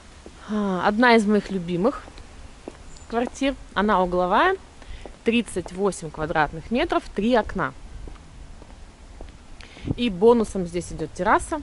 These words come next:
Кстати, вот видите, уже ландшафтный дизайн практически готов.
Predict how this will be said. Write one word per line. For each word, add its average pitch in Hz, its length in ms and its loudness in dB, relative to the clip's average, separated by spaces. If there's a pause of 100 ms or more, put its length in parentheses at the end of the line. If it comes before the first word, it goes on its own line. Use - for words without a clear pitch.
(400)
Кстати, - 340 -4
вот 156 160 -6 (480)
видите, 175 320 -4
уже 151 360 -4 (720)
ландшафтный 202 580 4
дизайн 247 480 2 (220)
практически - 540 -2
готов. 226 420 0